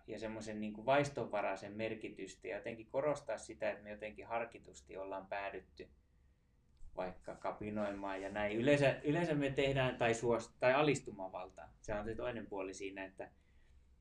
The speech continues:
että me keksitään kyllä monta selitystä, miksi me toimitaan niin kuin me toimitaan. Mut se, miten me toimitaan, niin me tosiasiassa valitaan ennen niitä selityksiä. Ja se tapahtuu niin kuin jotenkin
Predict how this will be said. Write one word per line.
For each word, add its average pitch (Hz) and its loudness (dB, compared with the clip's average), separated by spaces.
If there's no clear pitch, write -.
että 107 -6
me 113 0
keksitään 120 0
kyllä 117 -2
monta 123 -2
selitystä, 120 -2
miksi 123 -6
me 107 -8
toimitaan 113 -4
niin 101 -18
kuin 98 -20
me 98 -16
toimitaan. 127 -4
Mut 101 -12
se, 113 -2
miten 151 0
me 120 -2
toimitaan, 101 -4
niin 98 -8
me 101 -10
tosiasiassa 104 -6
valitaan 110 -2
ennen 139 2
niitä 104 -6
selityksiä. 98 -10
Ja 98 -10
se 104 -6
tapahtuu 113 -2
niin 101 -8
kuin 101 -8
jotenkin 107 -6